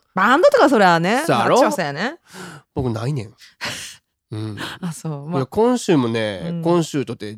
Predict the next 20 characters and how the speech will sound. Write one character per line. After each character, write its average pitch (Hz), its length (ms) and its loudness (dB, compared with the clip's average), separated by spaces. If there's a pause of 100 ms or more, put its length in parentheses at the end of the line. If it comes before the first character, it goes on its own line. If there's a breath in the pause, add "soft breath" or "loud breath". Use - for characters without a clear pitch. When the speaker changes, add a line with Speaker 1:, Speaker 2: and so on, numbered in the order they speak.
Speaker 2:
十 190 160 -2
本 127 240 -2
出 131 100 0
ま 135 140 2
し - 80 -8
た 104 100 -8
よ。 90 220 -18 (220)
Speaker 1:
あ、 185 180 0
こ 170 100 -10
ち 160 120 -10
ら 151 80 -4
で 160 80 -6
ね、 247 200 -4
シ - 120 -12
ョ 135 320 -6
ー。 - 40 -20 (120)
Speaker 2:
受 277 160 2
け 285 40 4
た 165 200 0
よ。 107 220 -8